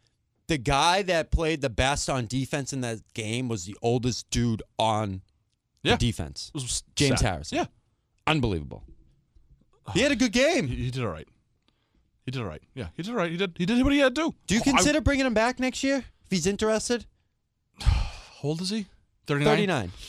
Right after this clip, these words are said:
Speaker 2: I mean, we got li-,
Speaker 1: As a,
Speaker 2: obviously,
Speaker 1: as a
Speaker 2: we'll, we'll
Speaker 1: role player?
Speaker 2: Yeah.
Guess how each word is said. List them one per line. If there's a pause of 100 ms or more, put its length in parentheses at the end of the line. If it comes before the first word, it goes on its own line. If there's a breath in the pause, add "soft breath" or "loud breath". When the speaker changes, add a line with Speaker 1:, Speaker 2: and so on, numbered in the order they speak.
(960 loud breath)
Speaker 2:
I
mean,
we
got
li-, (160)
Speaker 1:
As
a,
Speaker 2:
obviously,
Speaker 1:
as
a
Speaker 2:
we'll,
we'll
Speaker 1:
role
player? (120)
Speaker 2:
Yeah.